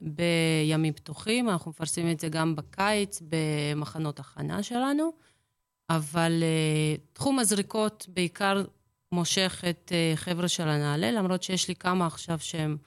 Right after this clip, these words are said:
ממש לא חבר'ה של נעל"ה, יש לי גם, אה, ילדה צברית וכמה שהגיעו והתנסו והתלהבו כשראו את האימונים, אבל בעיקר זה מושך את החבר'ה של נעל"ה.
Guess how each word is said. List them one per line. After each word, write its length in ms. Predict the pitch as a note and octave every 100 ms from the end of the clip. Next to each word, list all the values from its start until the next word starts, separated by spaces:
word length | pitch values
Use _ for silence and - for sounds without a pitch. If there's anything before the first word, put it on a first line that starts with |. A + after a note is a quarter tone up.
| _ _ _ _ -
ממש 400 | E3 D#3+ - F3
לא 240 | F3 G#3
חבר'ה 260 | G#3+ A3 G#3
של 160 | - G#3
נעל"ה, 320 | G3+ G3+ G3
יש 220 | F3 -
לי 80 | E3+
גם, 320 | E3 D#3+ D#3
אה, 180 | D3+ D3 - _ _ _ E3
ילדה 260 | D#3+ D3+
צברית 800 | - F#3+ A3 B3 A3+ G#3+ F#3+ -
וכמה 800 | D#3+ D#3+ F3 F3 F3 D#3+ D#3 D3+ D3+
שהגיעו 800 | - D#3+ D#3 E3+ E3+ F#3 E3+ D3+
והתנסו 800 | E3 D#3 D3+ - D3+ - G#3 G#3 E3+
והתלהבו 540 | D#3 - D#3 D#3 F3
כשראו 280 | - E3+ E3+
את 120 | E3+
האימונים, 580 | F3+ E3+ D3+ D#3+ G#3+ F4+ - _ _ _ _ _ _ F#3
אבל 240 | F3 F3
בעיקר 480 | E3 E3+ C3+ A3+ A#3
זה 120 | G3
מושך 380 | F3 D#3+ F#3 F3+
את 140 | E3+
החבר'ה 300 | E3 D#3+ D#3
של 160 | D3+ D#3+
נעל"ה. 400 | D3+ D3 D#3